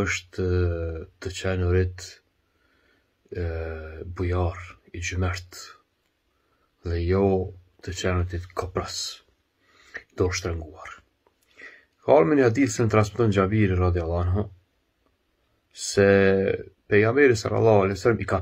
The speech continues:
pyet një herë Beni Selime, Beni Selime, Medine, ka thonë, e, "Kush është zotëriu juaj? Kush është zotëriu juaj? Kush është udhëhesi juaj?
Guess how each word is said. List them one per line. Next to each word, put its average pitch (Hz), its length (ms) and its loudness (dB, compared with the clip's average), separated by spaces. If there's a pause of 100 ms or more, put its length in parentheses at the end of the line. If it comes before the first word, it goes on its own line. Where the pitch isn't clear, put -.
pyet 110 160 -4
një 95 160 -2
herë 104 220 2 (100)
Beni 95 180 2
Selime, 92 440 2 (240)
Beni 98 180 2
Selime, 95 460 0 (840)
Medine, 92 460 2 (1200)
ka 101 160 -8
thonë, 120 300 2 (480)
e, 101 80 2 (260)
"Kush - 240 -2
është 104 140 0
zotëriu 104 500 2
juaj? - 220 -8 (680)
Kush 92 300 -4
është - 380 -8
zotëriu 92 440 -4
juaj? 85 320 -6 (1200)
Kush - 220 -8
është 95 180 -4
udhëhesi 95 480 2
juaj? - 180 -18